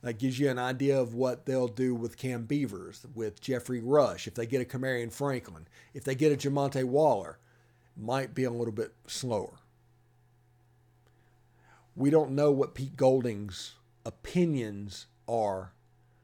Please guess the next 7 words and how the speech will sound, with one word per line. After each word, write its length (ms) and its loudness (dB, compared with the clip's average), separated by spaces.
on 560 2
young 460 -2
defenders. 840 -8
Alabama's 460 4
had 180 0
five 260 4
stars 300 -2